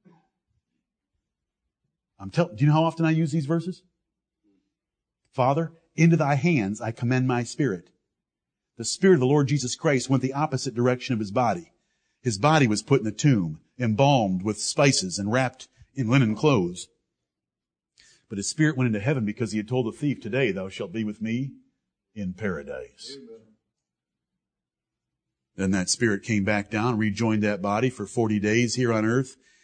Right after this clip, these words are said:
Speaker 1: eating fish fillets by the Sea of Galilee, and then he went back to heaven.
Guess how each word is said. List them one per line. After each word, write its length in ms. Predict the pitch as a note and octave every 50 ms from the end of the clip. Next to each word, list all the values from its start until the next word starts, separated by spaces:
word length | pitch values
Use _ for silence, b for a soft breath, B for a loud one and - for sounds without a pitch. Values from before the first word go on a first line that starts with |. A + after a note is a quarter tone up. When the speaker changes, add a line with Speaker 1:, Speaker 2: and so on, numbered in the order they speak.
| b b b
Speaker 1:
eating 280 | - A#2+ A#2 A2+ G#2+ G#2
fish 240 | G#2 - B2 A#2 -
fillets 380 | - B2+ A2+ A2+ C3 C3+ C3+
by 100 | A2 A#2+
the 100 | G2+ G#2+
Sea 200 | G#2 - C3+ C3
of 140 | A#2+ F#2+ F2+
Galilee, 580 | G#2+ A#2+ B2 A#2+ A#2 A#2 B2 C3+ D3 E3 D3+ C#3+ b b b b b b b
and 180 | - G#2 G#2 A2+
then 80 | B2+
he 60 | B2+ B2+
went 240 | B2 B2 A#2+ G2+
back 260 | G2 B2 C3 C3+ C3+ -
to 80 | B2
heaven. 340 | G2+ G#2+ G2+ D#2 D2+ C#2 -